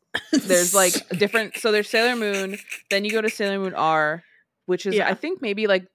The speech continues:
Speaker 2: the Rebirth arc. Then there's
Speaker 1: Okay.
Speaker 2: Sailor Moon S, then there's Sailor Moon Super S.
Speaker 1: Oh, okay,
Speaker 2: Okay?
Speaker 1: okay, I, I understand
Speaker 2: We
Speaker 1: now.
Speaker 2: watched
Speaker 1: <laughs> I
Speaker 2: Sailor
Speaker 1: get it, I
Speaker 2: Moon
Speaker 1: get it, I get it.
Speaker 2: S. Sailor Moon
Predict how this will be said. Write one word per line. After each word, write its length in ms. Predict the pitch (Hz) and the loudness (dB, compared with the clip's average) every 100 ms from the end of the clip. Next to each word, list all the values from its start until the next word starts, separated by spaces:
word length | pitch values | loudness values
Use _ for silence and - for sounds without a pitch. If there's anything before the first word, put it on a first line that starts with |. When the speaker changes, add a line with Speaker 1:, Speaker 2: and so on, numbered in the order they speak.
| - | -10
Speaker 2:
the 140 | 180 | -6
Rebirth 600 | 165 160 165 175 190 226 - | -6 -6 -6 -6 -6 -8 -8
arc. 460 | 233 269 - - _ _ _ _ _ _ _ _ | -6 -6 -10 -20 _ _ _ _ _ _ _ _
Then 160 | 208 | -4
there's 140 | 202 208 | -2 -2
Speaker 1:
Okay. 60 | - | -2
Speaker 2:
Sailor 160 | 202 | -4
Moon 200 | 196 180 - - | -4 -8 -6 0
S, 600 | 196 175 - - - - _ | 2 2 -4 -14 -16 -18 _
then 140 | 190 190 | -4 -2
there's 220 | 190 - | -4 -4
Sailor 220 | 180 180 | -6 -6
Moon 180 | 175 170 | -8 -12
Super 560 | - - 220 214 170 143 | -14 -10 -10 -6 -6 -4
S. 580 | 143 - - - - _ _ _ - | -6 -8 -14 -20 -20 _ _ _ -8
Speaker 1:
Oh, 140 | 202 180 | -6 -4
okay, 40 | |
Speaker 2:
Okay? 220 | 190 185 160 | -6 -6 -6
Speaker 1:
okay, 220 | 156 - | -6 -8
I, 60 | 131 127 180 | -12 -10 -10
I 40 | |
understand 140 | 165 175 | -8 -8
Speaker 2:
We 200 | 240 320 | -6 -4
Speaker 1:
now. 60 | |
Speaker 2:
watched 400 | 277 226 202 214 - | -2 0 0 -2 -4
Speaker 1:
<laughs> 80 | - | 0
I 40 | 277 | 2
Speaker 2:
Sailor 100 | 285 | 6
Speaker 1:
get 180 | 247 | 8
it, 20 | 214 | 6
I 20 | |
Speaker 2:
Moon 80 | 185 | 2
Speaker 1:
get 120 | 151 | 0
it, 40 | |
I 40 | 160 104 | 0 0
get 60 | - | -4
it. 20 | |
Speaker 2:
S. 340 | 95 - - - _ _ _ _ _ _ | -12 -14 -16 -20 _ _ _ _ _ _
Sailor 400 | - - 220 294 | -12 -4 -2 -2
Moon 280 | 302 294 | -4 -6